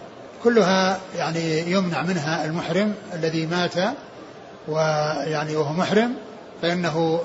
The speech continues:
لا ي-، فإنه لا، لا يلبس مخيط، وإنما يكفن في ثوبه، وأيضًا لا يغطى رأسه ووجهه كما هو شأن المحرم، وهذا أيضًا أنه لا يمس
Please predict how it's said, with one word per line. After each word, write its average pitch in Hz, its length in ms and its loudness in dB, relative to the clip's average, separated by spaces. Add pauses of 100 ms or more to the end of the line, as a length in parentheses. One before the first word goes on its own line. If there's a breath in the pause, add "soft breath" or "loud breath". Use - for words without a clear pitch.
لا 170 200 2
ي-، 160 340 0
فإنه 165 460 0
لا، 160 460 2 (420)
لا 175 80 4
يلبس 175 360 4
مخيط، 175 400 2
وإنما 165 380 0
يكفن 165 380 0
في 156 140 -2
ثوبه، 165 420 4 (540 loud breath)
وأيضًا 185 480 4 (140)
لا 170 420 2
يغطى 170 460 2
رأسه 165 440 2
ووجهه 160 500 4
كما 165 240 0
هو 156 140 0
شأن 147 160 -2
المحرم، 190 420 2 (540)
وهذا 208 640 6
أيضًا 185 260 4
أنه 196 400 2
لا 196 140 6
يمس 180 380 0